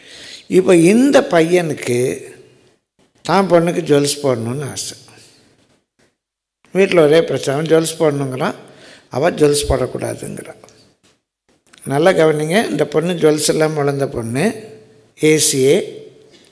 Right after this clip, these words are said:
அவங்க ஏஜில் உள்ள பையன் ஜுவல்ஸ் இல்லாம இருந்த கு-, family. இப்ப என்ன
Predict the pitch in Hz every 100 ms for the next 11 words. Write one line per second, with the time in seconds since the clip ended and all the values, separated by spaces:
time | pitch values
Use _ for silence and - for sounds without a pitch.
0 | _ _ _ - - _ - 160 190 208
1 | 170 180 180 180 170 147 143 143 131 180
2 | 262 - 156 160 165 160 151 147 143 135
3 | 127 - - 123 113 110 - - - -
4 | - _ _ _ _ _ - - - -
5 | 139 151 226